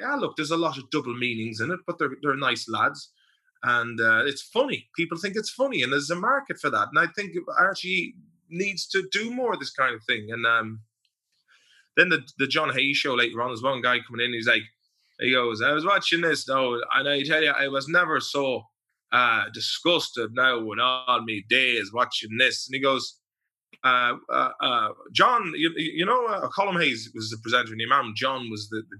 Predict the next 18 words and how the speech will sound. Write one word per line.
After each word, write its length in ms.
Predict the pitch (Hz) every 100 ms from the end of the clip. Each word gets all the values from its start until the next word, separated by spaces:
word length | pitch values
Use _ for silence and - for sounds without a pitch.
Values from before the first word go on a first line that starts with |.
| 123
guest 180 | 117
from 120 | - 104
Cavan 380 | - 127 117 107 104
who 80 |
was 120 | 107 107
on. 120 | 110
He 40 | 107
was 80 |
like, 120 | 117 120 120 -
'You 120 | 160
know, 120 | 170
I 220 | 151 139 135
was 160 | 131
an 80 | 160
absolute 400 | 190 165 151 151
disgrace, 580 | 139 110 - 135 127 - -
though. 320 | 123 113
I, 60 | 104